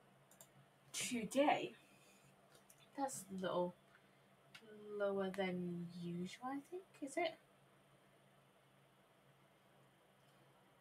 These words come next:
Let me just adjust in my camera. I need to move my, I need to move my mic out of the way, just so it's not, like,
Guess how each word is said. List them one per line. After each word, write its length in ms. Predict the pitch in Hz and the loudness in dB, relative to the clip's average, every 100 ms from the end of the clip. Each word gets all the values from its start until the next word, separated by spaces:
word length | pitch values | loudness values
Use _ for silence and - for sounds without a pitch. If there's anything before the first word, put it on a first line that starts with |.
| - - 196 | -20 -14 -4
Let 80 | 185 | -4
me 60 | 180 | -4
just 160 | 175 - | -8 -8
adjust 600 | 170 - - - - - | -8 -8 -8 -8 -10 -6
in 120 | 180 | -4
my 120 | 170 - | -4 -6
camera. 260 | 180 175 220 - - - - - - - - - - | -6 -4 -4 -6 -12 -16 -20 -20 -20 -20 -20 -20 6
I 40 | - - - - - - - - - | 6 6 -6 -16 -18 -20 -20 -16 -10
need 140 | 262 | -8
to 80 | 196 | -6
move 100 | 190 | -8
my, 60 | 175 - - - - - - - - - - - - - 190 - 190 - - - - - - 190 - - - - - - - | -12 -18 -20 -20 -20 -20 -20 -20 -20 -20 -20 -20 -20 -20 -20 -20 -20 -20 -20 -20 -20 -20 -14 -12 -6 -6 -6 -16 -16 -16 2
I 140 | 320 | 8
need 80 | 302 | 8
to 40 | 220 | 6
move 100 | 165 | -2
my 100 | 147 | 0
mic 380 | 147 151 - | 2 4 12
out 80 | 254 | 12
of 40 | 180 | 12
the 60 | 160 | 6
way, 400 | 160 135 - - - - - - - - | 4 4 2 -2 -14 -14 -16 -16 -16 -10
just 160 | 202 | -6
so 80 | 208 | -4
it's 160 | 202 196 | -4 0
not, 160 | 190 | 4
like, 400 | 190 170 - - | 4 2 -2 -14